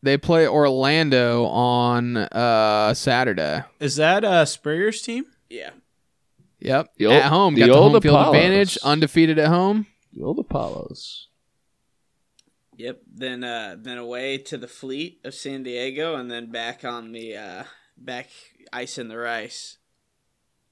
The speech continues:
Speaker 3: on March sixteenth.
Speaker 1: That's right.
Speaker 4: It's kind of a shame that maybe, like, Tulsa,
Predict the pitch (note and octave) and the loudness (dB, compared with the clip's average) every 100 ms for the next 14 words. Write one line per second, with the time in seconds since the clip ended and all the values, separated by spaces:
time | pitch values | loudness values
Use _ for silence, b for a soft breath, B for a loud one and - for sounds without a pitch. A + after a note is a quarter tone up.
0 | _ - A2 A2 A2+ - - - - - | _ -20 -18 -14 -14 -14 -16 -14 -12 -12
1 | - - - _ _ _ _ _ _ _ | -12 -12 -14 _ _ _ _ _ _ _
2 | A#2+ - G3+ D4 G3+ - - C#3 D3+ C3 | -6 -4 -4 0 0 0 0 0 0 0
3 | G2+ A#2+ A#2 G#2 F2 - - - A#2 C3+ | 0 0 0 0 -2 -8 -14 -6 -4 -4
4 | - - C#3 C3+ C3 | -4 -6 -6 -8 -10